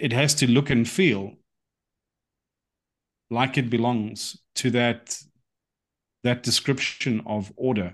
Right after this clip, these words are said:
and reason and meaning and, and, um, behind the design. And hippies, for example, they don't need that. There's this sort of casual hand wave of just,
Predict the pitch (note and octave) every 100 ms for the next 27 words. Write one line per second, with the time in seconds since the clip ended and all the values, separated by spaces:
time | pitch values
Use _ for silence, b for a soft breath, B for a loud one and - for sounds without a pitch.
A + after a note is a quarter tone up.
0 | - A2 G2 A2+ B2 G2 - F#2 - G2
1 | G2+ A#2+ A#2+ G2+ F#2 - G2+ G2 - -
2 | G2+ G2 F#2+ _ _ _ _ _ _ F#2
3 | F2+ F#2 _ A2+ G2 A#2 A2+ G2+ G#2 G#2+
4 | D3+ F#2 F#2 _ _ _ _ _ _ _
5 | _ - G#2+ G#2 G#2+ - B B B _
6 | - D#3+ D3 A#2+ A#2+ - A#2 G#2 G2 A2+
7 | G#2+ A#2 - _ - G2 - A2+ A#2+ C#3
8 | C3 B2 C3+ G2+ D#2 - _ _ _ _
9 | _ _ _ _ _ _ _ _ _ _
10 | B2+ B2 - B2+ D3 B2+ - C3+ B2+ B2
11 | G#2 A#2+ C3 A#2 G2 G2 G2 G#2+ - C3
12 | - -